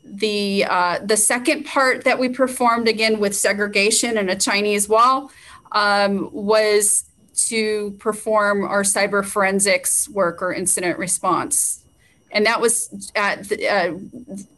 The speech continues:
external counsel, uh, Alpha Beta Gamma was directly reached out to us for that, um, with work directed by, by the law firm.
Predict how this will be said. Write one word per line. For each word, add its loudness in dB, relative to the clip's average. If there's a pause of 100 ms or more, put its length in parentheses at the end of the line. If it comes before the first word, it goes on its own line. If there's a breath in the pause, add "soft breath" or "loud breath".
(140)
external 2
counsel, 2
uh, 2
Alpha 0
Beta 2
Gamma 0
was 0
directly -2
reached 0
out 0
to 0
us 2
for -4
that, -2
um, 2
with -2
work 0
directed -2
by, 2
by -2
the -2
law 4
firm. -6